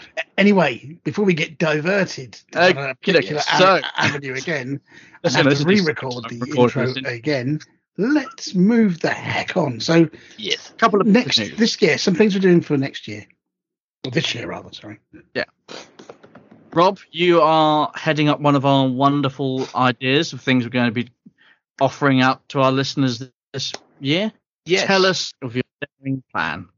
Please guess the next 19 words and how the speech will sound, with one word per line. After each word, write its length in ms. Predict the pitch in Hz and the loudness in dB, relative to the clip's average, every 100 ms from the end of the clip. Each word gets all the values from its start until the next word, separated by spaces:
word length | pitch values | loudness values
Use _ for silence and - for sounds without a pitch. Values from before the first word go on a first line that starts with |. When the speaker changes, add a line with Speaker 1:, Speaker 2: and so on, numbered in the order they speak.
| _ _ _ _ | _ _ _ _
Speaker 3:
So, 400 | - - 135 - - _ - | -4 0 2 0 -6 _ -10
twenty 320 | - 110 - | -6 -6 -4
twenty-two. 760 | - 110 - - 131 117 92 - _ - - - - - | -4 -4 -2 0 2 2 0 -8 _ -14 -12 -12 -14 -10
This 80 | - | -4
is 100 | 98 | 0
my 360 | 101 98 92 - - - - | 0 0 -4 -10 -20 -18 -4
cunning 300 | 135 120 110 | 0 0 0
plan. 440 | - 120 127 151 - - - - | 2 2 2 0 -6 -8 -8 -6
Um, 540 | 113 110 110 110 110 - _ _ _ _ _ _ _ | -6 -6 -8 -10 -16 -20 _ _ _ _ _ _ _
twen-, 220 | - 175 - - | -2 -2 -2 -6
twenty 160 | 180 139 | -4 -2
twenty-two, 360 | 143 120 135 | -2 0 0
the 100 | 127 | 0
Heresy 380 | 110 139 - 135 | 0 0 0 -2
N 180 | 123 131 | -2 -2
P 180 | 135 123 | -4 -2
C 240 | - 123 | -2 -2
Challenge. 520 | - 107 95 85 - - _ - - - - - | -2 -2 -2 -6 -10 -12 _ -14 -14 -14 -18 -2
Basically, 560 | - 165 139 127 170 | 2 4 2 0 0